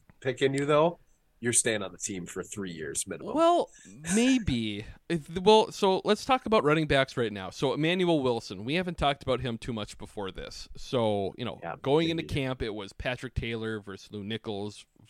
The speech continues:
Speaker 2: versus Tyler Goodson. Well, Lou gets banged up. Tyler Goodson gets hit, uh, banged up. It sounds like he's, he plans to play on Saturday. And then Emmanuel Wilson comes in, and he has the most rushing yards in the N F L right
Speaker 1: Yep.
Speaker 2: now,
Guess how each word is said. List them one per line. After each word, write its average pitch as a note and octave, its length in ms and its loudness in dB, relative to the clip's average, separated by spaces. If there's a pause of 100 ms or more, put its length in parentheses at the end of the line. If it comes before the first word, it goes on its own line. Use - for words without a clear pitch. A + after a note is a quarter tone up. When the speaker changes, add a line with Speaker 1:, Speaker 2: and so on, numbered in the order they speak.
(120)
Speaker 2:
versus G2 240 -8
Tyler F#2 320 -6
Goodson. A#2+ 520 0 (560)
Well, G#2 520 0 (240)
Lou C3+ 260 6
gets B2+ 220 -2
banged B2+ 420 0
up. B2 200 4
Tyler G#2+ 340 -2
Goodson C3 320 0
gets C3 220 -2
hit, C3 200 0 (100)
uh, A#2 200 4
banged A#2+ 340 0
up. A#2+ 200 2
It - 80 -18
sounds A#2 180 -8
like G#2+ 120 -12
he's, A2+ 260 -10 (180)
he A#2+ 120 -10
plans G#2+ 340 -6
to - 80 -16
play A2+ 440 -2
on F#2 240 -8
Saturday. B2 720 -2 (460)
And C3+ 100 0
then C#3+ 140 2
Emmanuel C3 720 0
Wilson A3 340 -2
comes A#2+ 300 -2
in, A2+ 280 0 (340)
and B2 120 0
he A#2+ 640 0 (240)
has A#2+ 220 -4
the A#2+ 100 -4
most A#2 340 -2
rushing C3+ 240 -2
yards B2 260 0
in A#2+ 60 -10
the A#2 80 -6
N A2 80 -6
F A2+ 140 -4
L G#2+ 120 0
right G2 140 -2
Speaker 1:
Yep. F2 80 -4
Speaker 2:
now, E2 340 -10